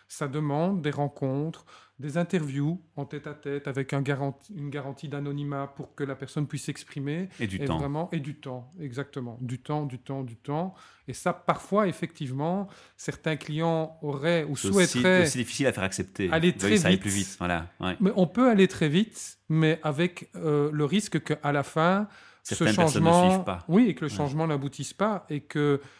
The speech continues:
Speaker 1: à un moment donné, ça va être vraiment énergivore pour l'organisation et les dirigeants,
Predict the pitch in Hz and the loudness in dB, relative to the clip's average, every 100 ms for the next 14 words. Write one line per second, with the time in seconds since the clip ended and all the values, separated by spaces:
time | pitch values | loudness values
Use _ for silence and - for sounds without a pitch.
0 | - 143 147 147 147 139 147 220 214 - | -6 -2 2 2 2 2 2 0 0 -8
1 | - 170 143 151 - 147 143 160 185 214 | -4 0 0 -2 -4 -4 -2 2 2 2
2 | 208 185 185 175 143 151 160 160 160 135 | 2 4 4 4 0 0 2 2 -2 -4
3 | 139 135 139 131 135 - 143 - 156 143 | -2 0 -2 0 -4 -2 -4 -2 -4 -2
4 | 135 135 131 120 156 220 | -2 -4 -6 -4 -2 -2